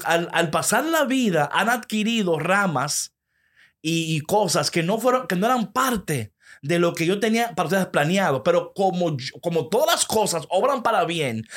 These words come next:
de aquellos que aman al Señor y fueron llamados de acuerdo al propósito, yo lo voy a limpiar, yo lo voy a podar. Isn't that beautiful? Yo lo voy a limpiar, yo lo voy a podar, porque,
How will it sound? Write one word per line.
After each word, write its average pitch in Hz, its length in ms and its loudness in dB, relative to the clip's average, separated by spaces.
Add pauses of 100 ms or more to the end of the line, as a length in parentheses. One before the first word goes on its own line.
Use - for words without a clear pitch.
(120)
de 156 100 2
aquellos 175 280 0
que 208 120 0
aman 233 240 2
al 226 100 4
Señor 165 380 0
y - 20 -2
fueron 220 240 0
llamados 185 540 2 (160)
de 147 100 2
acuerdo 220 240 0
al 247 80 -2
propósito, 165 800 -2 (240)
yo 208 160 2
lo 269 80 2
voy 254 140 0
a 262 80 0
limpiar, 147 600 0 (120)
yo 170 180 -2
lo 269 100 2
voy 254 160 0
a 233 140 0
podar. 147 320 0
Isn't 240 160 0
that 302 120 0
beautiful? 233 500 0 (260)
Yo 185 120 0
lo 294 120 0
voy 311 100 0
a 294 80 4
limpiar, 185 320 0
yo 165 80 -2
lo 247 80 0
voy 277 140 0
a 277 120 0
podar, 156 520 0 (240)
porque, 185 500 0